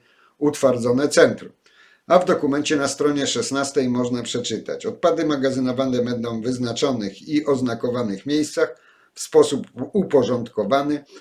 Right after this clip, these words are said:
na utwardzonej powierzchni w wyznaczonych częściach hali magazynowej lub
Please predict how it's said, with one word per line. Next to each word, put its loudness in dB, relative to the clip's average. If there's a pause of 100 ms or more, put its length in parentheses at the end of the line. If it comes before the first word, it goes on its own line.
(320)
na 4
utwardzonej 2
powierzchni -2
w -6
wyznaczonych 0
częściach 0
hali 2
magazynowej -2 (220)
lub 4